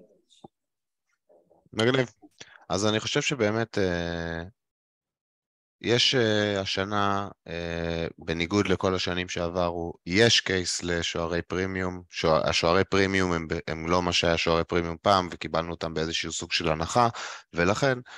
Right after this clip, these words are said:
אה, הם נכנסו לשיח. אה,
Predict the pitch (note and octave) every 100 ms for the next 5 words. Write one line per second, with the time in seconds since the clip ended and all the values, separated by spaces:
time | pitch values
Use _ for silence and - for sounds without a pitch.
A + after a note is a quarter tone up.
0 | - _ D#2 D#2+ E2+ E2+ E2+ F#2 F2 F#2+
1 | F#2 E2+ E2 D#2+ D#2+ E2 - C#3+ F3 -
2 | - - - _ - F#2+ G#2 G#2+ A2 G#2+